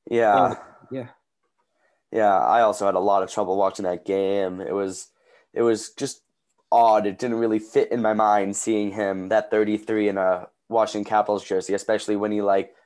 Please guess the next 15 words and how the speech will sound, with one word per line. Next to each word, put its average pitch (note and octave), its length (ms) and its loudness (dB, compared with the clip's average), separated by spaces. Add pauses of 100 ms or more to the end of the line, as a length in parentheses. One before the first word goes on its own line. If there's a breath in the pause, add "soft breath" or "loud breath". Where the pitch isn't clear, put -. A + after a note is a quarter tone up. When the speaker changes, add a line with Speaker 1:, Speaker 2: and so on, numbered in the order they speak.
Speaker 1:
would G#2 100 -6
make G#2+ 220 -2
a - 20 -14
good G2+ 260 0
hit. G#2+ 380 -2
That G2 140 0
was, F#2 180 -2
like, F2+ 300 -6 (560)
it G2 60 -6
was, G2 160 -6 (300)
it A#2 60 4
was G#2+ 160 2
a F#2+ 40 -2
lot. D#2 300 -2 (140)
Um, A2 360 0